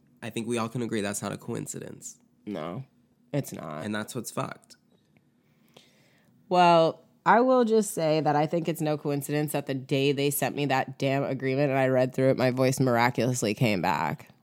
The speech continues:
Speaker 2: The universe was like, "Uh,
Speaker 1: Uh-uh.
Speaker 2: we can't go anymore."
Speaker 1: <laughs> She can't be voiceless for this.
Speaker 2: No, this is crazy. I mean, we are gonna fight this a-, a-, as, you know, however we can. I
Speaker 1: Yeah.
Speaker 2: mean, we're certainly gonna go back and say we don't. We do. This is, this
Speaker 1: We'll
Speaker 2: is a
Speaker 1: try
Speaker 2: major
Speaker 1: a number of ways.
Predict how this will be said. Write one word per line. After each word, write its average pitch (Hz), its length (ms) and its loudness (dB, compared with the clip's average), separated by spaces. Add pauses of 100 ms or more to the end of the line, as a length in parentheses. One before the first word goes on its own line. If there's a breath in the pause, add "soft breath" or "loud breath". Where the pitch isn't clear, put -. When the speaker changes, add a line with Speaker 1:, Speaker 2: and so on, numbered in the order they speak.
(260)
Speaker 2:
The 151 80 2
universe 160 440 6
was 139 160 0
like, 147 240 0
"Uh, - 160 -6
Speaker 1:
Uh-uh. - 240 -6 (120)
Speaker 2:
we 147 140 -2
can't 147 200 4
go 202 80 12
anymore." 180 400 10
Speaker 1:
<laughs> - 20 6
She 139 140 2
can't 120 160 2
be 107 80 -2
voiceless 110 440 -6
for 98 100 -10
this. - 460 -8 (240)
Speaker 2:
No, 240 320 8
this 285 180 4
is 440 140 4
crazy. 160 640 4
I 190 100 6
mean, 214 140 6
we 247 120 8
are 220 160 10
gonna 185 540 6 (180)
fight - 460 4
this 160 280 4
a-, 156 60 6
a-, - 280 2
as, 143 220 2 (160)
you 165 80 6
know, 139 100 6
however 151 520 8
we 143 120 6
can. 143 380 2
I 143 60 4
Speaker 1:
Yeah. 139 80 4
Speaker 2:
mean, 143 100 4
we're 156 80 6
certainly 139 380 2
gonna 135 180 0
go 135 140 0
back 135 300 2
and 131 140 -2
say 127 500 2
we 135 280 0
don't. 131 360 4
We 143 120 6
do. 127 400 -2
This 139 180 -2
is, 135 140 -2
this 143 160 0
Speaker 1:
We'll 151 80 4
Speaker 2:
is 151 80 4
a - 20 8
Speaker 1:
try - 160 6
Speaker 2:
major 175 360 6
Speaker 1:
a 185 100 6
number 170 100 4 (200)
of 151 80 6
ways. - 20 6